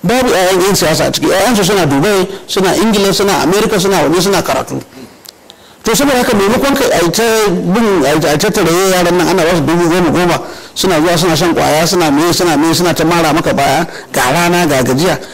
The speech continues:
sai ka tattaro su, don da yawa daga cikin suna da ilimi, suna da basirar su. Sai ka tattaro su, ka ce duk mai credit guda biyar, wannan shi kadai abin da muke bukata.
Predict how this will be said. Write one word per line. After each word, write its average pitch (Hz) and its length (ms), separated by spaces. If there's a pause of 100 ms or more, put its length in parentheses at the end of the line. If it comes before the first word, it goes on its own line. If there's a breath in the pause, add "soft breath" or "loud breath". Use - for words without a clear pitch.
(140 loud breath)
sai 262 200
ka - 100
tattaro 247 440
su, 139 160
don 208 200
da - 80
yawa 330 200
daga 190 160
cikin 190 140
suna 185 120
da 160 80
ilimi, 143 320
suna 175 140
da 143 60
basirar 139 360
su. - 140 (460 loud breath)
Sai 262 180
ka 262 80
tattaro 240 420
su, 240 140
ka 175 120
ce 196 120
duk 180 160
mai 302 220
credit 202 340
guda 160 220
biyar, 139 180
wannan 196 180
shi 226 80
kadai 285 220
abin 233 140
da 214 60
muke 196 160
bukata. 143 400